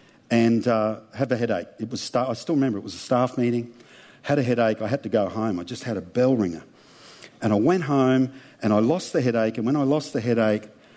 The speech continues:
I, uh, I got on the internet and I went on car sales dot com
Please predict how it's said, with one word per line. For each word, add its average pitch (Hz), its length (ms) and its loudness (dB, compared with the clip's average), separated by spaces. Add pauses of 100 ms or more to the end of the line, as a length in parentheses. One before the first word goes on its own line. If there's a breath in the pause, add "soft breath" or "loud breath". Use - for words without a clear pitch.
(320 soft breath)
I, 113 240 2
uh, 107 240 2
I 113 80 0
got 143 180 -2
on 185 140 0
the 143 80 6
internet 113 400 4
and 117 100 2
I 123 40 2
went 131 180 2
on 117 160 2
car 147 260 0
sales 127 380 2
dot 120 240 -2
com 120 400 0